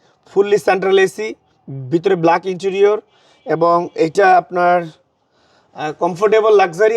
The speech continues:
এবং চাইলে আপনারা পিছনে যে তিনটা সিট আছে, এই পিছনের তিনটা সিটকে কিন্তু আপনারা চাইলে ফোল্ড করে পিছনে পুরো বেড বানায় ফেলতে পারবেন।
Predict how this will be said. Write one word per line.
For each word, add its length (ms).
এবং 180
চাইলে 320
আপনারা 280
পিছনে 380
যে 140
তিনটা 260
সিট 220
আছে, 240
এই 80
পিছনের 460
তিনটা 240
সিটকে 380
কিন্তু 220
আপনারা 300
চাইলে 320
ফোল্ড 320
করে 240
পিছনে 300
পুরো 160
বেড 420
বানায় 240
ফেলতে 180
পারবেন। 320